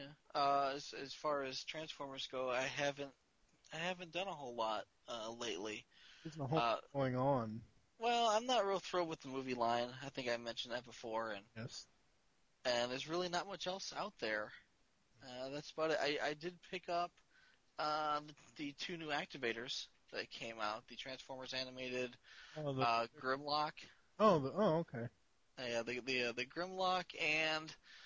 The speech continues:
Speaker 1: uh, the Soundwave.
Speaker 2: Uh, yeah.
Speaker 1: I, yeah, I, I, I like him. I dig him. So, uh, yeah, I got those two, and that's about it.
Speaker 2: Uh,
Speaker 1: as far as Transformers collecting goes. And,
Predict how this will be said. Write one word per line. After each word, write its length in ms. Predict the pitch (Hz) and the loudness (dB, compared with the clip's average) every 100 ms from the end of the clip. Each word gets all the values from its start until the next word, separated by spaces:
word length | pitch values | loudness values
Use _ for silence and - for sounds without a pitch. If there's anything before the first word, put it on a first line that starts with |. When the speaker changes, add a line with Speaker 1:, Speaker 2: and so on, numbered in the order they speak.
| - _ 120 | -20 _ 2
Speaker 1:
uh, 320 | 123 123 120 | 4 4 0
the 60 | 127 | -4
Soundwave. 520 | - 143 131 71 - - _ _ _ _ _ - | -8 -8 -8 -12 -16 -20 _ _ _ _ _ -12
Speaker 2:
Uh, 380 | 123 120 120 117 - 101 | -8 -4 -4 -6 -8 -12
yeah. 200 | 101 107 117 120 | -10 -8 -10 -14
Speaker 1:
I, 360 | 135 _ - - | -20 _ -20 -10
yeah, 240 | 117 104 95 127 131 | -4 -4 -4 -6 -2
I, 480 | 156 107 151 143 135 - | 2 2 0 -4 -10 -4
I, 80 | 226 | -2
I 20 | |
like 260 | 285 285 262 | 0 0 -2
him. 120 | 104 - _ _ _ _ - | -6 -12 _ _ _ _ -18
I 100 | 190 | -14
dig 160 | 160 147 | -10 -10
him. 100 | 95 - _ _ _ _ _ - - - _ _ | -10 -16 _ _ _ _ _ -20 -20 -20 _ _
So, 340 | - 131 120 117 | -12 -10 -8 -6
uh, 240 | 113 113 131 | -2 -2 -4
yeah, 100 | 135 104 | -8 -8
I 60 | 117 | -4
got 220 | 175 - | -4 -2
those 200 | 185 175 | -4 -4
two, 320 | - 185 202 | -6 -6 -6
and 120 | 190 185 | -6 -6
that's 180 | 202 | -8
about 260 | 208 240 208 | -6 -4 -4
it. 220 | 220 202 - - - _ _ _ _ _ - - | -4 -4 -6 -14 -16 _ _ _ _ _ -20 -12
Speaker 2:
Uh, 120 | 117 120 | -8 -6
Speaker 1:
as 80 | |
far 260 | - 143 135 | -6 -4 -2
as 140 | 131 | -2
Transformers 580 | - 143 143 - 143 131 | -6 -6 -8 -6 -8 -8
collecting 440 | - 117 113 113 107 | -8 -8 -8 -8 -6
goes. 220 | 104 117 | -4 -4
And, 80 | 175 | -8